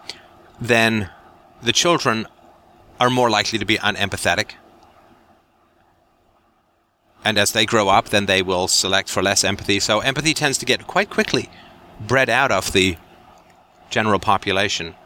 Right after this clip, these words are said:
It, it lies dormant and so on, latent, so to speak, waiting for conditions to change when it will reemerge, which is one of the reasons I say ostracize evil. I mean, otherwise it's, it's gonna breed and spread and grow.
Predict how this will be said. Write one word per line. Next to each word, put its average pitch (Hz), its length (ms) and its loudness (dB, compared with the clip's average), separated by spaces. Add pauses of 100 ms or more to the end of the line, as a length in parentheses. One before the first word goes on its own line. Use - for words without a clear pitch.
(120)
It, 120 220 -4
it 151 100 -2
lies 131 220 2
dormant 107 400 2
and 90 100 -4
so 92 160 2
on, 90 320 -6
latent, 92 340 -2
so 87 120 0
to 87 60 -4
speak, - 300 -4
waiting 87 280 -2
for 87 280 0
conditions 95 480 0
to - 60 -2
change 110 360 0
when 92 160 -2
it - 20 -6
will 85 220 -4
reemerge, 92 600 2 (1200)
which 104 180 0
is 90 220 2 (140)
one 87 140 2
of 82 60 -2
the 85 80 0
reasons 85 320 2
I 95 140 2
say 92 480 -2
ostracize 82 600 0
evil. 98 320 -2
I - 180 -14
mean, - 180 -14 (500)
otherwise 87 460 0
it's, - 380 0 (960)
it's - 80 -10
gonna 85 180 -4
breed 90 280 -2
and 85 100 -4
spread 85 280 0
and 87 80 -10
grow. 104 260 -2